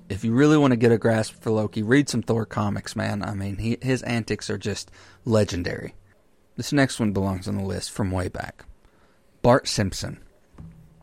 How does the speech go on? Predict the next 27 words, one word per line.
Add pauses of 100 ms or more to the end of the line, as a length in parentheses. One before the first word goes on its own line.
(300)
Now,
in
our
days, (420)
I
don't
know
if
you
watched
it
and
quoted
it (540)
when
you
were
a
child
in
the
nineties,
but
when,
in
my
heyday,